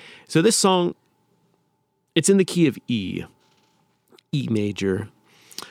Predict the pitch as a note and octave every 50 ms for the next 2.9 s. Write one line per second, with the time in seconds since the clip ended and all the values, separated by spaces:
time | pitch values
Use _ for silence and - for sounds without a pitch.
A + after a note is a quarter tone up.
0 | - - - - - - - _ _ _ - C3 C3+ C3+ D3+ D#3 - - - D3
1 | C#3 C3+ C#3 B2 A#2+ A#2+ A2+ - - - B2 - - - D#3+ E3 E3+ D#3 C#3 -
2 | - A#2 G#2 G2 G2 F#2 - - G#2+ G2+ F#2+ F#2+ G2 F#2+ F#2 - - -